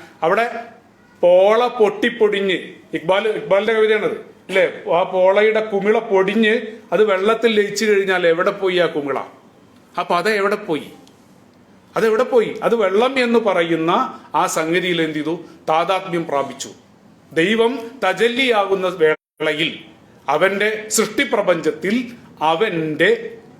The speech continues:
ഒരുപാട് ഇടങ്ങൾ സൃഷ്ടിച്ചു, ഒരുപാട് ഇനങ്ങൾ സൃഷ്ടിച്ചു, ഒരുപാട് വെളികൾ സൃഷ്ടിച്ചു. മറകൾ വേറെയുണ്ട്, നമ്മൾ കാണാത്തതുകൊണ്ടാണ്. വെളികൾ സൃഷ്ടിച്ചു, അതിലെല്ലാം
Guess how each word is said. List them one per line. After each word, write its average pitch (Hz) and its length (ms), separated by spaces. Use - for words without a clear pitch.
ഒരുപാട് 160 800
ഇടങ്ങൾ 180 500
സൃഷ്ടിച്ചു, - 580
ഒരുപാട് 160 480
ഇനങ്ങൾ 190 460
സൃഷ്ടിച്ചു, - 540
ഒരുപാട് 180 580
വെളികൾ 202 580
സൃഷ്ടിച്ചു. 170 540
മറകൾ 151 440
വേറെയുണ്ട്, 143 440
നമ്മൾ 139 180
കാണാത്തതുകൊണ്ടാണ്. 135 720
വെളികൾ 202 760
സൃഷ്ടിച്ചു, 170 580
അതിലെല്ലാം 170 640